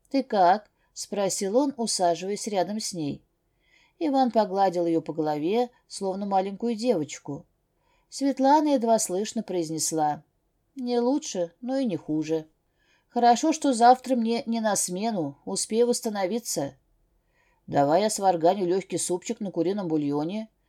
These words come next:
Это я умею, научился, когда жил с ребятами на квартире. Со временем у каждого из нас появилось свое коронное блюдо. У Никиты плов, у Олега макароны по-флотски, у Егора жареная картошка». Светлана согласилась.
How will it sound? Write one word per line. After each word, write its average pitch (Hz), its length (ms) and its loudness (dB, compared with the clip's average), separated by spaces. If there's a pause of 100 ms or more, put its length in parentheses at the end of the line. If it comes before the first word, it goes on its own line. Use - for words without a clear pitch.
(160)
Это 156 260 -2
я 185 120 2
умею, 220 500 -2 (260)
научился, 247 560 0
когда 240 340 2
жил 196 160 -6
с - 80 -6
ребятами 190 460 0
на 214 80 -8
квартире. 170 680 -2 (640)
Со 165 220 0
временем 202 500 -2
у 180 80 -2
каждого 180 440 2
из 165 120 -4
нас 190 260 0
появилось 202 460 -2
свое 208 300 -4
коронное 208 440 -2
блюдо. 160 460 -4 (380)
У 175 80 -6
Никиты 180 400 -4
плов, 165 520 -2
у 175 140 -4
Олега 190 340 -2
макароны 156 500 -2
по-флотски, 208 720 -6 (320)
у 175 80 -4
Егора 202 360 4
жареная 156 420 0
картошка». 151 760 -4 (840)
Светлана 254 480 4
согласилась. 220 920 -2